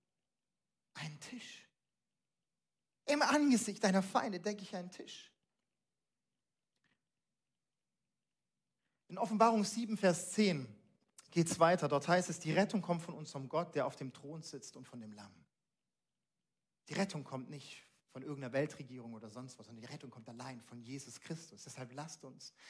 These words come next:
Jesus Christus anschauen, ihn suchen, die gute Nachricht bei ihm zu leben, unsere Informationen bei ihm holen und nicht aus der nächsten Statistik, aus der Bild-Zeitung.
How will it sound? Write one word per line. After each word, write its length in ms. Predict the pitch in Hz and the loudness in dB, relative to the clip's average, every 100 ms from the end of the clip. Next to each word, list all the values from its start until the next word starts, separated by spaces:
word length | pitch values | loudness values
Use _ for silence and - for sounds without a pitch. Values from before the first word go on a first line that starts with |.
| - | -18
Jesus 460 | - 156 165 139 - | -4 -2 -2 -6 -12
Christus 480 | - 185 - 131 - | -6 -6 -6 -14 -16
anschauen, 540 | 139 147 - 120 120 - | -16 -16 -12 -12 -12 -6
ihn 300 | 185 196 143 | 0 0 -2
suchen, 460 | 165 208 - 120 - - - | -6 -8 -10 -12 -12 -14 -6
die 100 | 170 | -4
gute 300 | 196 220 160 | -2 -4 -2
Nachricht 480 | 151 170 170 143 - | 0 -2 -4 -4 2
bei 120 | 143 | 2
ihm 220 | 196 214 | 2 -2
zu 140 | 214 | -2
leben, 260 | 160 127 120 | -8 -8 -8
unsere 260 | 180 - 180 | -8 -8 -2
Informationen 760 | 220 190 170 170 - 220 190 | -2 0 -2 -2 -6 -2 2
bei 140 | 165 202 226 | 4 4 2
ihm 260 | 233 240 | 2 4
holen 260 | 190 156 135 | 4 4 2
und 100 | 160 | 2
nicht 200 | 220 - | 2 2
aus 120 | 185 | 0
der 100 | 180 | 0
nächsten 260 | 180 202 170 | 0 -2 -4
Statistik, 420 | 160 - 220 180 | -6 -4 -6 -4
aus 140 | 165 | -4
der 80 | 165 | -2
Bild-Zeitung. 680 | 151 214 190 156 156 147 | 0 0 4 4 4 -6